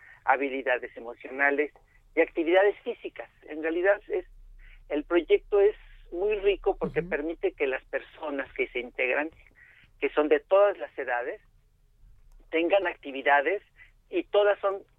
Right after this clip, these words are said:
Speaker 1: totalmente gratuitas.
Speaker 2: Justo te iba a
Speaker 1: Y el
Speaker 2: preguntar
Speaker 1: que
Speaker 2: eso, Mauricio, si tienen algún costo, si para poder ingresar o poder, pues, eh, tener acceso a todo esto que nos estás contando,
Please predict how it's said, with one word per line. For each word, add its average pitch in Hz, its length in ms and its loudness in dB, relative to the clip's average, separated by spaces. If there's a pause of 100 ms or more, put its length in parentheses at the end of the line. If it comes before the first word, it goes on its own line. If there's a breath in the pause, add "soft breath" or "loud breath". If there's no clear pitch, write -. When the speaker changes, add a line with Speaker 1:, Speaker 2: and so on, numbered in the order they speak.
Speaker 1:
totalmente 160 640 -2
gratuitas. - 480 -10
Speaker 2:
Justo 254 260 -4
te - 80 -10
iba 240 80 0
a - 20 -4
Speaker 1:
Y - 20 -4
el - 20 -16
Speaker 2:
preguntar 202 400 0
Speaker 1:
que 214 60 -2
Speaker 2:
eso, 214 160 -6
Mauricio, 202 420 -4
si 208 200 -6
tienen 233 280 -4
algún 220 320 -4
costo, 262 440 -4
si 220 120 -10
para 180 300 -8
poder 190 380 -6
ingresar 196 560 -6
o 208 160 -6
poder, 185 300 -6 (320 loud breath)
pues, 185 260 -6
eh, 170 480 -6
tener 190 300 -4
acceso 214 440 -6
a 208 100 -4
todo 226 260 -2
esto 214 180 -6
que 196 100 -6
nos 185 120 -6
estás 185 240 -8
contando, 202 480 -6